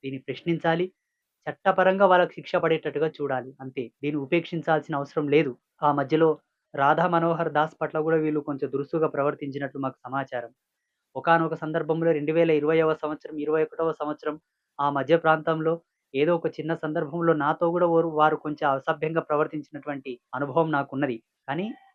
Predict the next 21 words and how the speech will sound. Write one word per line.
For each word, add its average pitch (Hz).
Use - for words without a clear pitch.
వారిలో 180
అది 190
ఏమనాలో 190
అర్థం 175
కాదు. 131
అది 147
స్వాతంత్ర్యమైనటువంటి 170
భావ 143
స్వేచ్ఛ 165
అనాలనో, 160
లేకపోతే 143
వారి 143
యొక్క 139
జ్ఞాన 135
స్వేచ్ఛ 165
అనాలనో 160
ఏమనాలో 170
అర్థమే 151
కాదు. 165
వారు 156
చెప్పిందే 175